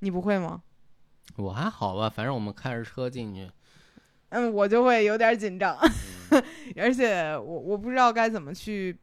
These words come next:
Speaker 1: 表现。就我，我会有一些奇怪的羞涩在这种事儿上。
Speaker 2: 嗯。
Speaker 1: 嗯。
Speaker 2: 大不了把上衣脱了嘛。
Speaker 1: <laughs> 一个直男在 ballroom 里面做的最，<laughs> 最，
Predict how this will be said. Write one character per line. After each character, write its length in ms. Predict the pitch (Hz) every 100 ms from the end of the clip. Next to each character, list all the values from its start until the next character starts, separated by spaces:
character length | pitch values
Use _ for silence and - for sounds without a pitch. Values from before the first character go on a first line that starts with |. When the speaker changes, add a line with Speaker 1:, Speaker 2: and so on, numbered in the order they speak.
| -
Speaker 1:
表 280 | 180 113 -
现。 340 | - 208 - _ _ - _ - - - - -
就 100 | 294
我， 240 | 220 214
我 160 | 180 208
会 200 | 311 277
有 120 | 160
一 40 |
些 120 | 208
奇 300 | 247 - -
怪 240 | 190 269 214
的 100 | 175
羞 300 | - 214 220
涩 260 | - 202
在 140 | 160 165
这 100 | 165
种 160 | 127
事 140 | 170 -
儿 140 | -
上。 180 | 170 - _ -
Speaker 2:
嗯。 200 | 101 95 101
Speaker 1:
嗯。 220 | 165 160 - _
Speaker 2:
大 160 | - 127
不 60 | 117
了 80 | 104
把 100 | 95
上 240 | - 107
衣 80 | 110
脱 260 | - 117
了 80 | 101
嘛。 80 | 107 226 - 220 - 294 349 349
Speaker 1:
<laughs> 600 | - 311 339 349 - 359
一 160 | - 285
个 100 | 339 -
直 260 | - 254 311
男 320 | 269 220 269
在 160 | 320 302
ballroom 520 | 277 277 311 285 240
里 100 | 220
面 200 | 214 233
做 220 | 302 269
的 80 | 247
最， 300 | 240 311 285
<laughs> 400 | - - - -
最， 260 | - -